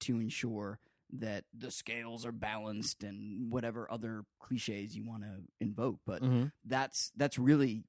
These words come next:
Speaker 1: um, you know, I think that, that, and it's not just, eh,
Speaker 2: I just
Speaker 1: when
Speaker 2: wanna let you know, if I was a congressman and you were interviewing to be my aide and you said that,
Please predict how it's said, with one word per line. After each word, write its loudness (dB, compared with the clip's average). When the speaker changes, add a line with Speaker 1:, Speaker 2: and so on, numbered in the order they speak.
Speaker 1:
um, -2
you 8
know, 8
I 8
think 2
that, 0
that, 2
and 2
it's -2
not 6
just, 0
eh, -12
Speaker 2:
I 4
just 8
Speaker 1:
when -
Speaker 2:
wanna 8
let 6
you 0
know, 6
if 0
I 6
was 4
a -4
congressman 2
and 4
you 4
were 4
interviewing 2
to -4
be 0
my 0
aide 0
and 0
you -2
said 2
that, 6